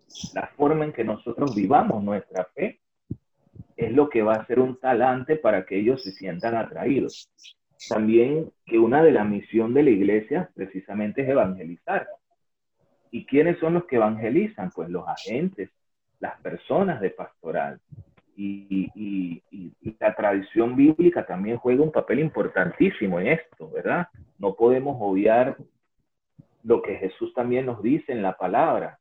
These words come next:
Es, hablábamos de la tradición, pero también tenemos el evangelio. Y la palabra nos motiva también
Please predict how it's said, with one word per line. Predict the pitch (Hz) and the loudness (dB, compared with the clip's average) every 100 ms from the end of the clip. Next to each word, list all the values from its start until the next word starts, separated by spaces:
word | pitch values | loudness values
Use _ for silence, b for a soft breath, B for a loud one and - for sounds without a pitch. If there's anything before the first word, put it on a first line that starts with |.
| _ | _
Es, | 92 - - | -14 -14 -14
hablábamos | 92 92 101 147 156 | -4 -2 0 0 0
de | 123 | 0
la | 107 | 0
tradición, | 95 85 78 - 233 214 | -4 -10 -8 -8 -10 -10
pero | - | -18
también | - 170 - _ | -20 -20 -20 _
tenemos | 120 139 156 | -8 -6 -6
el | 120 | -4
evangelio. | 101 85 - 135 175 - 71 _ - _ _ _ _ | -4 -4 -8 -4 -2 -2 -8 _ -20 _ _ _ _
Y | - | -4
la | 110 92 | -2 0
palabra | 87 90 98 120 156 | -2 -2 2 2 0
nos | 127 95 | -2 -4
motiva | 92 87 101 104 139 | -6 -6 -4 -2 -2
también | 101 87 92 113 156 98 | -4 -6 -4 -2 -2 -6